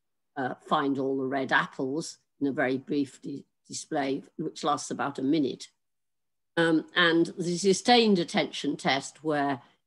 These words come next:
it lasts about five minutes, where you're looking at sustained attention across these five minutes, uh, or as far as you can get,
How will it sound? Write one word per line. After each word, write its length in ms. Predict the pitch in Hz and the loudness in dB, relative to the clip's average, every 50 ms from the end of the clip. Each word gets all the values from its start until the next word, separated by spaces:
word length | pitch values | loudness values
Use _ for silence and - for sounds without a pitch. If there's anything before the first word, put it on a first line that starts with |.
| _ | _
it 80 | 156 139 | -4 -2
lasts 320 | 160 170 165 156 - - | 0 0 0 0 -2 -4
about 300 | 185 165 135 123 - - | -4 -2 -2 -2 -2 -4
five 400 | - - 196 196 196 190 170 151 | 2 4 6 8 8 6 4 4
minutes, 420 | - 139 135 131 - - - - - | 0 -2 -2 -2 -2 -6 -10 -10 -8
where 120 | 147 147 | -6 -4
you're 160 | 139 147 147 | -4 -4 -4
looking 360 | 147 151 156 - 165 143 139 135 | -6 -6 -4 -2 -2 0 0 -2
at 160 | 135 - - _ _ _ _ _ | -2 -6 -10 _ _ _ _ _
sustained 680 | - - 185 175 - - - 233 202 190 175 170 160 151 | -6 -4 -4 -4 -6 0 4 6 6 8 8 6 6 4
attention 760 | 151 131 - 208 170 180 - - - - - 131 123 131 127 - _ _ _ _ | 0 -4 0 0 0 0 0 -2 -4 -4 -2 -2 -2 -2 -4 -8 _ _ _ _
across 520 | - - - - 156 131 - - - - _ _ _ _ _ _ | -10 -6 -2 -2 -2 -2 -4 -8 -10 -12 _ _ _ _ _ _
these 280 | 170 156 123 - - | 0 0 0 -2 -8
five 400 | - - - 147 131 151 123 123 | -14 -4 0 2 2 2 0 0
minutes, 560 | 143 170 185 160 135 - - - - - - - _ _ _ _ _ - | 2 2 2 2 2 -2 -4 -6 -10 -10 -10 -14 _ _ _ _ _ -4
uh, 120 | - 73 - - | -4 -4 -4 -4
or 200 | - 165 156 - | -2 -2 -2 -2
as 140 | 143 139 - | -4 -6 -2
far 240 | - 165 147 139 139 | 0 0 2 2 0
as 160 | 135 - - | -2 -4 -6
you 80 | 139 - | -8 -8
can 220 | - 131 135 131 | -6 -6 -6 -2
get, 440 | 120 170 156 139 - 151 - - | 0 2 2 2 0 -4 -8 -12